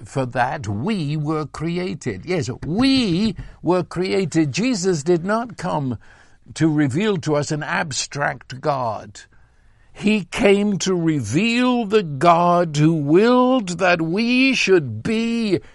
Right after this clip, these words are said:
even as he. So in that he came to reveal to us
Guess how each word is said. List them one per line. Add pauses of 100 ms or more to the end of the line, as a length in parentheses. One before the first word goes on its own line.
(280)
even
as
he. (340)
So
in
that
he
came
to
reveal (520)
to (160)
us